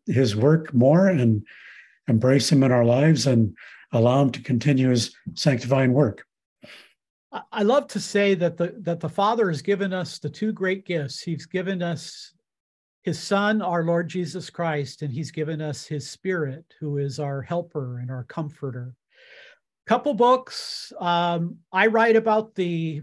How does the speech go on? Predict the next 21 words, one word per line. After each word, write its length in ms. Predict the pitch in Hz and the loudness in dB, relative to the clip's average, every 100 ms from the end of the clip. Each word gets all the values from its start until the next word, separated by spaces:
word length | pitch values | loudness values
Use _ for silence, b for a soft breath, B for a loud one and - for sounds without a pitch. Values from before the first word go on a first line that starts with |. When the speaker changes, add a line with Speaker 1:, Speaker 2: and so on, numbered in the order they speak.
| - | -14
Speaker 2:
Holy 320 | _ 202 202 220 | _ -4 -2 -2
Spirit 420 | - 214 214 202 | 0 0 2 0
in 120 | 175 | -2
the 80 | 165 | -4
context 600 | 190 185 - 185 175 - | -4 -4 -4 -6 -6 -10
of 120 | 147 | -10
the 60 | 147 | -8
Trinity 520 | - 185 185 180 175 | -6 -4 -4 -4 -4
in 80 | 160 | -4
my 140 | 151 | -4
book, 260 | 147 170 165 | -2 -2 -2
A 40 | |
World 280 | 151 160 151 | -6 -4 -4
of 120 | 127 | -4
Difference 540 | 190 196 202 185 - | -6 -4 -6 -8 -12
and 320 | 170 151 156 143 | -10 -8 -8 -6
Without 440 | 143 143 151 151 | -8 -4 -4 -4
a 40 | |
Doubt, 440 | 127 143 160 180 - - | -4 -4 -4 -6 -10 -12
which 300 | 151 - 151 | -12 -10 -8
are, 300 | 147 143 | -6 -8